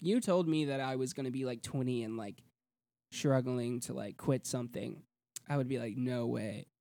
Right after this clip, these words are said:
But here I am. Here I am telling the world publicly. Is this stupid? Maybe. Maybe I should keep all this a secret. <laughs> Maybe I should cut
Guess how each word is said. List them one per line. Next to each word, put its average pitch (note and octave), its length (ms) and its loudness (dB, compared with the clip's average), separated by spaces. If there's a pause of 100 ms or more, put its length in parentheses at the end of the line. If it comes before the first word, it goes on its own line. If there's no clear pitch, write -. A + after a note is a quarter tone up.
(160)
But - 240 -14 (360)
here C3+ 200 2
I D#3+ 100 4
am. D#3 380 4 (480)
Here F3 140 6
I F#3+ 80 6
am F#3 360 6 (360)
telling F3 400 6
the D#3+ 80 4
world C#3 460 4
publicly. C3 760 2 (640)
Is D#3+ 220 10
this F3+ 180 12
stupid? B3 600 12 (200)
Maybe. C#3 680 6
Maybe A3 340 10
I A#3 80 6
should A3 220 0
keep G3 380 6 (1000)
all F#3+ 240 12
this G#3 540 8 (160)
a D3+ 80 8
secret. B3+ 580 12
<laughs> - 40 2
Maybe G3+ 360 12
I G3+ 40 2
should F3 280 2
cut G3 300 2